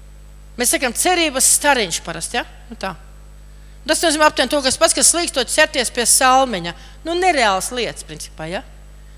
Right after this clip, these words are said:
Tu tā kā gribētu, ka tas būtu, bet tas nav. Ja? Un tu pat nezini, vai tas būs.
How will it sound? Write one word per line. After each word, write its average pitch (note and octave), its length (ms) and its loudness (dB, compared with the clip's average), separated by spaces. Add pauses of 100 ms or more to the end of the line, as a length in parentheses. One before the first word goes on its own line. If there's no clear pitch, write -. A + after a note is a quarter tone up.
Tu C#4+ 80 -12
tā E4 140 -4
kā D#4 160 4 (480)
gribētu, E4 600 6
ka F3+ 60 -4 (100)
tas E3+ 140 -6
būtu, F3+ 200 -10
bet - 120 -4
tas G4 220 2
nav. E3+ 300 0 (920)
Ja? A3+ 220 2
Un C#4 80 -12
tu F#4 100 -6
pat G4 140 -4
nezini, G4+ 240 0
vai F4 100 4
tas D#4 220 2
būs. A#3+ 460 2